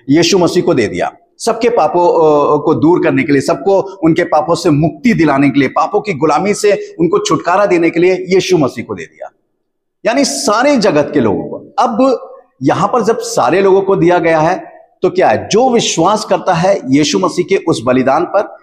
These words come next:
यीशु मसीह पर विश्वास करता है, अनंत जीवन उसके पास है। अब जिसके पास अनंत जीवन है वो तो अनजाति नहीं है, बाकी सब अनजाति है।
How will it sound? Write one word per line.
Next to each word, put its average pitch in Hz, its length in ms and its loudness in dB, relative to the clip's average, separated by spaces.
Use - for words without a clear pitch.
यीशु 147 280 0
मसीह 185 300 -2
पर 185 120 2
विश्वास 170 400 0
करता 160 220 0
है, 190 100 2
अनंत 196 520 0
जीवन 143 280 2
उसके 101 240 -4
पास - 320 -6
है। 107 80 -8
अब 151 120 -2
जिसके 156 320 0
पास 208 300 0
अनंत 185 280 0
जीवन 165 380 2
है 131 420 -2
वो 147 200 2
तो 247 120 0
अनजाति 180 580 2
नहीं 113 280 2
है, - 440 -4
बाकी 147 280 0
सब 110 220 -2
अनजाति - 400 -8
है। - 60 -20